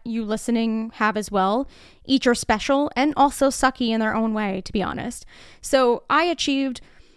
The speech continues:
level one and two of happiness, mostly in corporate. I, I sometimes was able to achieve levels three or four, but, like, you know, through, re-, re-, you know, volunteer work or occasional retreats that I take, but it was fleeting, right? So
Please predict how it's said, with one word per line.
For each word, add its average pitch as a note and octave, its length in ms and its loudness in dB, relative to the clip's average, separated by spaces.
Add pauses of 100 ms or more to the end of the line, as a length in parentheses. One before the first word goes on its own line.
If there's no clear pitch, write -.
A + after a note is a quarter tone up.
(340)
level C4 300 4
one B3 160 4
and B3+ 120 0
two A3+ 160 -2
of G#3+ 60 -2
happiness, C#4 640 0 (200)
mostly B3+ 420 4
in A#3+ 100 -2
corporate. - 540 -6
I, A#3+ 220 2
I B3+ 100 2
sometimes D4+ 500 2
was B3 160 -2
able B3+ 200 2
to C4+ 140 -2
achieve C4 380 -2
levels A#3 240 -4
three B3+ 200 0
or C4 100 4
four, C4+ 340 4
but, G#3+ 460 2 (540)
like, A3 200 2 (160)
you C4 120 2
know, A3+ 80 4
through, C4 200 0
re-, A#3 240 0
re-, A#3+ 320 -4
you B3 40 -4
know, G#3+ 120 -6
volunteer B3+ 520 2
work B3 240 0
or G#3+ 300 -4
occasional C4 500 2
retreats C#4+ 460 -2
that A#3 100 -2
I A3+ 120 2
take, A3 340 -6
but A#3 100 0
it B3+ 60 0
was B3+ 140 -8
fleeting, A3+ 500 -4
right? G3 260 -2
So A3+ 220 0